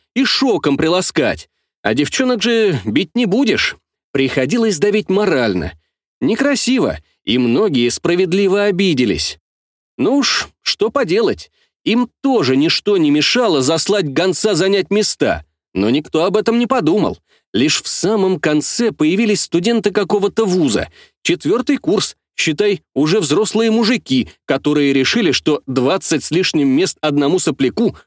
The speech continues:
многовато. Но я честно их предупредил, что вырублю и выкину из вагона. Естественно, мне не поверили, но когда я, резко ускорившись, снял с одного из них, как оказалось, разрядника первого ранга, кепку —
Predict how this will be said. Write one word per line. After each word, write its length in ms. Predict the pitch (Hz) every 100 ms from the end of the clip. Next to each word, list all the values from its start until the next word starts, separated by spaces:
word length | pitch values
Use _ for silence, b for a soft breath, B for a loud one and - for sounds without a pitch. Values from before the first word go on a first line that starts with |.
| -
многовато. 720 | 285 269 247 160 113 82 73 - B B B
Но 120 | 226 254
я 180 | 233
честно 440 | 247 - 135 - 120
их 140 | 120
предупредил, 680 | - 139 127 139 135 226 82 -
что 360 | - - 175 165
вырублю 680 | 156 262 196 127 92 78 _
и 200 | - 196
выкину 500 | 233 240 233 156 151
из 180 | 151 151
вагона. 600 | 131 190 151 143 104 82 - _ _ _ _ -
Естественно, 840 | 95 113 - - 240 - 240 233
мне 160 | 233 233
не 140 | 226
поверили, 680 | 233 202 139 120 101 76 76 _
но 220 | - 123 135
когда 380 | 135 131 131
я, 340 | 123 127 185 117
резко 320 | 160 185 -
ускорившись, 800 | 147 - - 214 175 - 139 -
снял 320 | - 208 208
с 100 | -
одного 360 | 165 180 180 185
из 160 | 160
них, 260 | 190 170 - _ -
как 200 | 254 214
оказалось, 580 | 202 196 196 190 180 _ -
разрядника 720 | 254 180 160 131 127 123 127
первого 480 | - 151 151 156 165
ранга, 420 | 143 131 123 - _ -
кепку — 460 | 262 - - 73